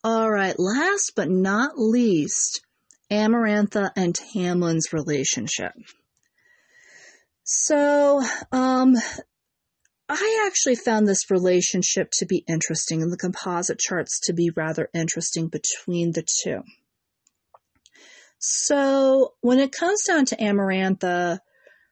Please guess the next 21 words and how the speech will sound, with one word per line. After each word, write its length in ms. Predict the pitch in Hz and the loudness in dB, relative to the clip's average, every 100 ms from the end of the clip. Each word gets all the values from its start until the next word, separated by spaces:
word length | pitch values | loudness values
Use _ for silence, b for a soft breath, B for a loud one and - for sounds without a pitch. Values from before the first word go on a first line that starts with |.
| b | b
her, 800 | - - 285 277 285 294 285 277 - | -20 -6 -2 2 2 2 2 -2 -2
uh, 280 | 214 208 196 | -2 -2 -2
positions 680 | - 214 208 - 220 190 - | -4 0 0 2 2 0 0
in 140 | 220 | 0
Scorpio, 840 | 226 - - 185 165 190 156 175 226 - _ _ _ _ _ B B B B B B | 0 -2 -2 -2 -2 -2 0 0 -2 -4 _ _ _ _ _ B B B B B B
particularly 960 | - 269 302 277 285 277 262 240 208 | -6 -2 -2 0 2 4 4 4 4
her 140 | 202 208 | 2 -2
sun, 600 | - - 240 240 240 233 | -2 -2 0 2 4 2
Venus, 540 | 190 214 214 214 196 - - | 0 0 2 4 2 -2 -4
and 460 | 196 185 180 175 170 - | -2 0 0 0 -2 0
Mars 280 | 226 320 | 0 0
positions 600 | - 220 190 - 180 170 - | -2 -2 0 -2 -2 -4 -4
in 100 | 185 | -4
Scorpio, 840 | - - 180 165 180 165 160 165 b b b b b | -4 -2 -2 -2 0 0 0 -2 b b b b b
hit 340 | - 277 262 - | -6 0 0 0
right 200 | 240 220 | 0 2
outside 800 | 196 - - 220 202 196 190 190 - | 0 -2 -4 -2 0 0 0 0 -2
of 420 | 190 180 180 180 170 - - | -2 0 0 0 -4 -6 -6
Tamlin's 640 | 208 196 190 180 175 165 - | -2 0 0 0 -2 -4 -6
seventh 460 | - 285 302 262 - | -4 -2 2 0 0
house. 580 | 143 139 - - - | -6 -6 -4 -4 -4